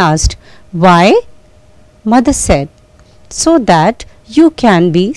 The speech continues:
self-dependent." The girl said, "Fair enough," and she learnt the household chores. Then one day, her parents told her that they will be marrying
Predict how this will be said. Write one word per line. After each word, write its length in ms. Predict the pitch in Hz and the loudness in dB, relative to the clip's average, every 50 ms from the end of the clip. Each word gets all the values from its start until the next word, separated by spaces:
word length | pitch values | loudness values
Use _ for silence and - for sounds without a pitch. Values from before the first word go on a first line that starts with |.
| - - | -6 -4
self-dependent." 1160 | - - 190 180 - - - 180 - 233 - - 320 339 339 254 214 185 151 160 175 - - - _ _ _ _ - _ _ _ _ - - _ _ _ - - 214 190 | -2 -2 -2 -2 -4 -6 -8 -6 -6 -4 0 0 2 2 2 2 0 0 0 -2 -6 -8 -14 -20 _ _ _ _ -20 _ _ _ _ -20 -20 _ _ _ -14 -10 -4 -2
The 60 | 220 175 185 | -2 0 2
girl 240 | 208 240 277 269 - - | 2 2 2 0 -2 -2
said, 340 | 208 185 170 165 160 - _ - - - - - - - - | -2 -2 -2 -2 -4 -8 _ -20 -20 -20 -20 -20 -20 -20 -20
"Fair 340 | - - 320 302 339 349 254 196 | -4 0 2 4 4 4 2 2
enough," 300 | 160 156 151 160 160 - - - _ _ _ _ _ _ _ _ | 0 0 -2 -4 -6 -10 -18 -20 _ _ _ _ _ _ _ _
and 240 | - 196 180 170 - - | -2 -2 -2 -2 -2 -2
she 100 | 185 156 160 175 | 0 2 2 2
learnt 360 | 185 190 208 233 247 - - - - - - - - 233 269 | 2 2 2 0 -2 -4 -8 -14 -14 -16 -20 -10 -4 -2 -2
the 100 | 247 - 220 | 0 0 0
household 600 | 190 190 208 190 - - 196 180 180 208 - - - - - | 2 2 0 -2 -2 -2 0 0 0 -2 -4 -8 -10 -2 0
chores. 340 | 247 226 175 143 143 - - - - - _ _ _ _ - - - _ _ _ _ _ _ _ _ _ _ _ _ - - - - - - - - - _ _ - - - - - - - - - - - 226 | 2 2 2 0 0 -2 -4 -6 -6 -12 _ _ _ _ -20 -20 -20 _ _ _ _ _ _ _ _ _ _ _ _ -20 -20 -20 -20 -20 -20 -20 -20 -20 _ _ -20 -20 -20 -20 -20 -20 -20 -20 -20 -4 -2 0
Then 220 | 247 285 320 302 - 285 277 | 2 2 2 2 2 0 0
one 140 | 277 269 240 190 - | 2 0 0 2 0
day, 100 | 170 151 151 - - _ _ _ _ _ - - - | 0 0 -2 -6 -14 _ _ _ _ _ -8 -8 -8
her 100 | 180 - - 240 233 | -8 -4 0 2 2
parents 480 | 240 254 220 190 165 165 156 - - - - - _ _ _ - 254 | 4 4 2 2 0 0 -2 -6 -12 -14 -20 -20 _ _ _ 0 2
told 300 | 262 277 294 247 - 196 | 2 2 2 0 0 0
her 100 | 185 170 185 254 277 - 190 | 0 0 -2 -4 -6 -2 0
that 200 | 202 190 165 160 156 | 0 0 0 0 0
they 120 | 208 247 262 220 180 | 0 0 2 0 0
will 160 | 180 170 156 143 170 | 0 0 0 -2 -2
be 80 | 175 196 262 - - - - - 202 202 190 | -4 -4 -4 -8 -12 -14 -6 -2 0 0 2
marrying 420 | 185 196 214 254 277 285 269 - | 2 2 2 0 0 0 -2 -2